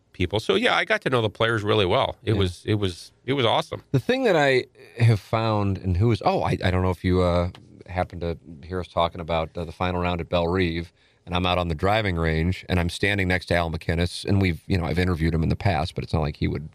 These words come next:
Speaker 2: you know, know or care or anything like that. Him being, you know, he just kinda, you know, Al just does his thing. And, uh, and we wind up B S ing,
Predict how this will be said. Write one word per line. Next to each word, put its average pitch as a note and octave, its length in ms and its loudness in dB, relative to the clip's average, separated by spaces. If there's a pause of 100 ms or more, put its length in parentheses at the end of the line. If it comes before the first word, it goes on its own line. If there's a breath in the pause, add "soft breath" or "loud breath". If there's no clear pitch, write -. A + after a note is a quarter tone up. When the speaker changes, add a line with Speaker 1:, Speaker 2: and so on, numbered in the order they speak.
Speaker 2:
you E2+ 100 -6
know, F#2 220 -12 (340)
know F2 320 2
or E2 220 -2 (240)
care F#2+ 300 0
or F#2 120 4
anything F#2+ 280 2
like F2+ 200 2
that. G#2+ 220 0
Him G2 320 2
being, F2+ 320 0 (420 loud breath)
you A2 100 4
know, D#2+ 140 -2
he G2+ 60 2
just F#2 160 0
kinda, E2+ 200 0 (120)
you F#2 120 2
know, F2 200 2 (160)
Al G2+ 180 0
just F#2+ 160 -2
does G2+ 200 2
his F#2+ 180 0
thing. G2 320 -2 (420 soft breath)
And, F#2+ 460 0
uh, F2+ 420 2
and F#2+ 100 2
we F#2+ 80 2
wind G#2+ 300 2
up G2+ 160 -2
B F#2 180 2
S G2 240 0
ing, F2 280 0